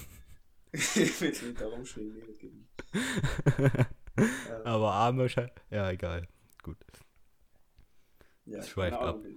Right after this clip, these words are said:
Speaker 1: ja. Kann mir wirklich keinen Reim drauf machen. Keinen Reim
Speaker 2: Mann,
Speaker 1: drauf.
Speaker 2: ich, ich, ich würd, ich würd auch gern mal einen Fall lösen, Jan.
Speaker 1: Ja, vielleicht müssen wir auch mal einen Fall nehmen, der auch gelöst ist.
Speaker 2: Na, da, dann, dann können wir den ja nicht mehr lösen. Das ist ja dann, das ist ja dann Schummeln.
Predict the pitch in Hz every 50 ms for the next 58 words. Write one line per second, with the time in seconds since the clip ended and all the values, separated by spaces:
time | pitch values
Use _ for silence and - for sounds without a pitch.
0 | - - - - - - - - - _ _ _ _ - _ _ _ _ - -
1 | - 110 117 120 117 117 120 - - - - 117 113 110 110 113 113 110 107 107
2 | 107 110 110 107 107 - - _ _ _ - - - - - - - - - -
3 | - - - - 90 107 113 110 110 95 - 113 113 110 - 110 107 107 113 -
4 | 127 131 127 - 117 - 123 127 131 143 135 117 - - 120 123 131 127 120 117
5 | 110 110 - 131 113 110 110 110 120 135 143 131 110 98 92 95 92 98 101 90
6 | - - _ _ _ _ _ _ _ _ _ _ - - 107 113 117 123 123 135
7 | 147 151 156 156 135 135 139 135 127 127 - 127 131 131 135 127 120 123 117 120
8 | 117 - 113 113 117 117 - - 123 131 - - _ _ _ _ _ _ _ _
9 | _ _ _ - - _ _ _ _ _ - - _ _ - _ _ _ _ _
10 | - - - - 95 95 92 90 95 95 101 - - 107 110 107 107 101 120 123
11 | 123 117 120 113 117 117 117 110 117 113 110 113 117 113 95 95 92 95 - -
12 | 117 - 110 110 110 101 107 - - 110 104 98 101 101 - - 139 127 101 92
13 | 98 107